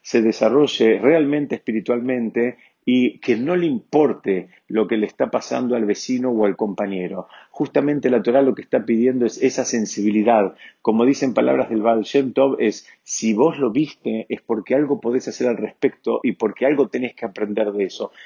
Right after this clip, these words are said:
Si en alguna manera, de alguna, de alguna manera te mostraron una situación, es porque vos tenés parte tal vez en esa solución". Y eso no significa que tengas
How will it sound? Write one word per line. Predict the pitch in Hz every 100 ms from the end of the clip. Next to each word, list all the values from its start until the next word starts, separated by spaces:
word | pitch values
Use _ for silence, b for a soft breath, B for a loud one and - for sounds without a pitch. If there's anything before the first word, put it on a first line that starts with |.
| B
Si | -
en | 117
alguna | 113 127 180
manera, | 147 131 131 123 110 -
de | 113 117
alguna, | 117 139 139
de | 113
alguna | 123 175
manera | 147 143 135
te | -
mostraron | 110 107 - - 185 165
una | 127 113
situación, | 120 107 107 - 117 110 127 b b b
es | - 123
porque | - 127 - 117 - -
vos | 104 160 170
tenés | 147 135 151
parte | - 160 151 113
tal | 98 113
vez | 120 117
en | 117
esa | 113 110
solución". | 113 104 117 107 110
Y | 135
eso | 175 262
no | 214
significa | 196 185 - 185 175
que | 120
tengas | 135 131 131